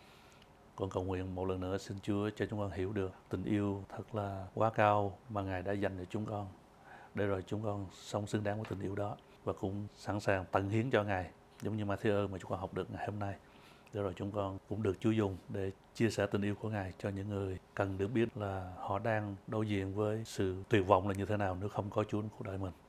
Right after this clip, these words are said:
Xin Chúa ra về với chúng con, nhất là cho chúng con tận dụng những dịp mà Chúa cho chúng con để chúng con chia sẻ tình yêu của Ngài cho những người mà chúng con gặp, là chúng con biết ơn Chúa. Một lần nữa, chúng con tạ ơn Chúa về lời của Ngài,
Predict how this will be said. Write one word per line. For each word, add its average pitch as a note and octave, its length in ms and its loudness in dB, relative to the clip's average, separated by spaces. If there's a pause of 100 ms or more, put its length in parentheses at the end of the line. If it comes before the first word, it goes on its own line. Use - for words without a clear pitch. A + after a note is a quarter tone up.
(300)
Xin G#2 160 -4
Chúa G#2 340 0 (180)
ra A2 80 6
về G2+ 140 6
với F#2+ 120 2
chúng G#2+ 160 0
con, G#2 280 4
nhất A2 180 0
là F#2+ 160 2 (120)
cho G2+ 140 0
chúng G#2 120 -4
con G2+ 280 0 (140)
tận G2 200 2
dụng F#2+ 280 2
những F#2+ 140 -4 (160)
dịp G2+ 240 2
mà G2 80 -2
Chúa G#2+ 160 -2
cho G#2+ 160 4
chúng G#2 180 0
con G#2 220 -2
để F#2+ 100 -4
chúng G#2 160 -4
con G#2 300 -4 (300)
chia G#2+ 100 2
sẻ G2 120 0
tình F#2+ 180 -2
yêu G2 160 -2
của G#2 120 -6
Ngài G2+ 240 -2 (220)
cho G#2 60 -4
những G2 180 -4
người F#2+ 220 -2 (420)
mà F#2 80 -8
chúng G#2+ 100 -4
con G2+ 100 0
gặp, F#2+ 200 -4
là G2 140 -6
chúng G#2+ 100 -8
con G#2 180 -6
biết G#2+ 80 -2
ơn G2+ 100 -4
Chúa. G2+ 160 -2
Một - 340 -6
lần F#2+ 120 -2
nữa, F#2+ 160 -2
chúng G#2+ 100 -6
con G2+ 320 0
tạ F#2+ 80 0
ơn F#2 120 -4
Chúa G2+ 180 0
về G2 240 -2
lời G2 180 0
của A2 140 -6
Ngài, F#2+ 220 -2